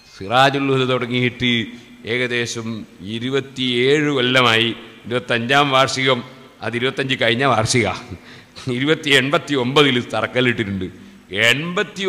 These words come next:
ഒമ്പതിൽ മംഗലാപുരത്ത് ടൗൺ ഹാളിൽ ഞാൻ ബഹുമാനപ്പെട്ട മർഹൂം അണ്ടോണ ഉസ്താദും സുന്നത്ത് ജമാഅത്തിന് വേണ്ടി പ്രസംഗിച്ചിട്ടുണ്ട്. ആ പ്രസംഗ സദസ്സിൽ ആദ്യമായി വാങ്ങിയ പത്തൊമ്പത് സെന്റ് സ്ഥലത്തിന് കർണാടകയിലെ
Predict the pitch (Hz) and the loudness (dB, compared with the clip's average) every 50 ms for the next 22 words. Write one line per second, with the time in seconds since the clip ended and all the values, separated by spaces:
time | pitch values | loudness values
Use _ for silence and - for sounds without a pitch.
0 | 185 180 180 175 170 190 180 175 180 175 175 165 - - - - - 131 143 151 | 0 0 0 0 2 2 4 4 4 2 2 -2 -4 -8 -12 -14 -8 -6 -6 -4
1 | 156 156 156 151 151 147 139 147 143 139 - - 147 180 208 190 - - - - | -2 2 4 4 4 4 2 2 0 0 0 4 6 6 6 6 4 -2 -12 -16
2 | - - - - - - - - - - - _ - 117 127 143 160 147 139 117 | -16 -18 -20 -20 -20 -20 -20 -20 -20 -20 -20 _ -4 0 0 2 2 0 0 0
3 | 127 131 131 131 131 131 127 123 120 110 113 120 120 123 123 117 117 117 113 - | 2 2 4 4 4 4 2 0 0 -2 0 2 2 2 2 -2 -6 -12 -14 -16
4 | - - - - - - _ _ 85 95 120 127 123 123 123 120 120 123 101 120 | -18 -20 -20 -20 -20 -20 _ _ -12 -8 -4 -2 -2 -2 -2 -2 -6 -6 -6 -6
5 | 113 117 120 110 120 117 113 110 113 123 127 135 131 127 123 123 120 117 120 - | -4 -4 -4 -4 -4 -4 -4 -4 -4 -4 -4 -4 -4 -4 -4 -4 -4 -4 -6 -4
6 | - 113 113 113 113 113 110 107 98 - - - - - - - 98 104 120 131 | -2 0 0 0 0 -2 -6 -8 -10 -14 -18 -20 -20 -20 -18 -14 -10 -8 -8 -8
7 | - 127 113 110 110 110 107 107 104 - 107 107 107 104 104 101 107 101 - 113 | -8 -6 -6 -4 -4 -2 -4 -4 -6 -8 -10 -10 -10 -10 -10 -10 -10 -10 -10 -12
8 | 104 - 104 104 104 92 - 104 92 - 101 95 90 95 104 113 110 - - - | -12 -10 -10 -8 -8 -8 -6 -8 -6 -4 -4 -4 0 2 4 4 4 4 0 -4
9 | - - - - - - - - 131 165 185 202 208 208 196 202 190 160 - 180 | -14 -18 -20 -20 -20 -14 -6 -2 0 2 2 4 2 2 0 0 -2 -4 -4 -4
10 | 190 175 175 170 160 - - 139 139 151 156 - - 160 175 196 170 113 - - | -4 -4 -4 -2 -2 -2 -2 -2 0 0 -2 0 4 4 4 4 4 2 -2 -8
11 | - - - - - - - 104 123 151 185 208 220 233 233 226 233 214 202 190 | -14 -18 -18 -20 -16 -12 -6 -4 0 2 2 4 4 4 2 2 0 -2 0 0
12 | 190 185 180 175 165 165 160 160 156 156 151 151 151 160 156 156 - 160 151 147 | 0 0 0 0 0 0 0 -2 -2 -2 -2 -2 -2 -4 -4 -4 -4 -4 0 0
13 | 151 143 143 143 135 135 135 131 - - 131 131 143 143 - 151 160 175 190 170 | 2 2 2 0 0 0 -2 -4 -4 -4 -4 -2 -2 -2 0 0 2 2 2 2
14 | - - - - - - - - 107 113 123 127 123 120 120 123 120 117 113 113 | 0 -4 -10 -18 -20 -20 -14 -10 -10 -6 -4 -2 0 0 0 0 -2 -2 -2 -2
15 | 113 | -2